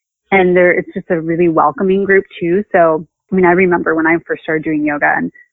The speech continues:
walking into a yoga class and you don't know anybody. And it's like,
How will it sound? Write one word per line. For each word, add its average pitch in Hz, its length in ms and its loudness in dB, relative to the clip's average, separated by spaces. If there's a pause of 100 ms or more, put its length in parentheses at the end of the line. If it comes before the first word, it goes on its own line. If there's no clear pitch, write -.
(260)
walking 180 380 2
into 170 420 0
a 156 80 0
yoga 170 300 0
class - 280 -4
and 165 220 -8
you 170 80 -12
don't 151 160 -10
know 185 120 2
anybody. 196 360 2
And 165 80 2
it's - 140 -6
like, 147 140 -10